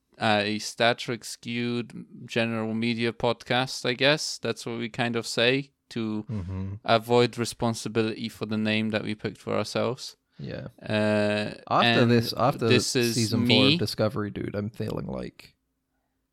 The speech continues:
Speaker 2: we should, we should rebrand fully. We should choose a different T V show and just be like, "Yeah, we're that show now."
Speaker 1: <laughs> Yeah, like Tulsa King, yeah. Uh, this
Speaker 2: What's your
Speaker 1: is
Speaker 2: name?
Speaker 1: me, moi, Max. And
Speaker 2: Uh-huh.
Speaker 1: this is, uh,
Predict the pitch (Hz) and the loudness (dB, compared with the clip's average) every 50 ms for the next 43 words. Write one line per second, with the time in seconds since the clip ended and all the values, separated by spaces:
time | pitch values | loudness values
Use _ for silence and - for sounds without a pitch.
0 | _ _ _ _ - 117 113 - - 110 98 - _ - 113 110 - - 107 107 | _ _ _ _ -8 -6 -6 -4 -4 -4 -4 -6 _ -8 -6 -4 -2 -2 -2 0
1 | 101 107 107 101 95 104 98 101 101 101 101 101 101 98 - - - _ _ _ | 0 0 2 2 2 2 4 4 4 4 4 2 2 0 -2 -6 -14 _ _ _
2 | _ _ _ _ _ - 156 - - 110 107 107 110 107 107 - _ _ _ _ | _ _ _ _ _ -2 -2 0 0 0 0 2 0 -2 -2 -6 _ _ _ _
3 | _ - - - _ - 359 - - 226 - 311 117 101 113 - - 104 101 - | _ -20 -20 -8 _ 2 2 2 0 0 0 0 2 2 2 2 2 2 0 -2
4 | 104 101 - 107 104 107 107 104 101 104 - 107 104 104 107 110 107 - - 117 | -2 -2 -2 -2 -2 -2 -2 -4 -4 -2 -2 0 0 0 0 -2 -6 -2 2 4
5 | 226 226 - - 113 110 101 107 113 110 110 107 - - - - 110 110 - 92 | 6 6 4 4 2 2 2 2 2 4 4 2 2 0 -2 -4 -4 -4 -4 -6
6 | 90 - - 139 - 147 147 143 139 127 113 110 110 107 _ - - 143 165 - | -6 -4 -2 -2 0 0 2 4 4 4 4 2 0 -2 _ 0 2 2 2 2
7 | - 113 104 - - 113 180 185 127 123 123 120 - - 135 156 - - - - | -2 -4 -4 -4 -4 -4 -4 -4 -4 -2 -4 -4 -4 -8 -12 -18 -18 -20 -20 -20
8 | - - - - - 110 107 104 104 104 - 110 107 113 - 120 117 113 113 117 | -20 -20 -14 -2 2 4 6 6 6 4 2 0 0 2 2 2 4 4 4 6
9 | 120 117 117 123 147 175 - - 113 110 107 107 107 110 117 127 147 165 - _ | 6 6 6 4 2 0 -2 -2 0 2 4 6 6 6 6 6 4 2 -2 _
10 | _ _ _ _ _ - 113 110 113 131 196 - - - - - - - _ _ | _ _ _ _ _ -2 2 2 4 2 2 -2 -6 -10 -10 -10 -12 -14 _ _
11 | _ _ _ _ _ _ _ _ _ - - 104 104 107 107 110 110 - 127 110 | _ _ _ _ _ _ _ _ _ -6 -2 -2 0 2 0 0 2 2 4 4
12 | 107 101 - - - - 117 110 104 104 | 4 4 0 -2 2 4 4 6 4 4